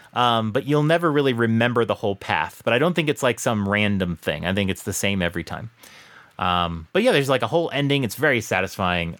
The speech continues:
I, I love it. Um, uh, s-, uh, Spelunker. Okay, number five,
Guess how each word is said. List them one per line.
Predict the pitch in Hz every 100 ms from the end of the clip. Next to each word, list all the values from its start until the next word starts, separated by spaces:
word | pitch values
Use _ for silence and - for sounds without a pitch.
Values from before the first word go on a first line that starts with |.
| -
I, | 90 82 78 110
I |
love | 101 95
it. | 90 -
Um, | 98 90 82 80 82 _ _ _ _ - 156
uh, | - 90 85
s-, | 95 -
uh, | - 90
Spelunker. | - - 90 85 90 87 - _ _ _ _ _ - _ - - - - - -
Okay, | 127 165
number | 123 139 165
five, | - 143 135 104 92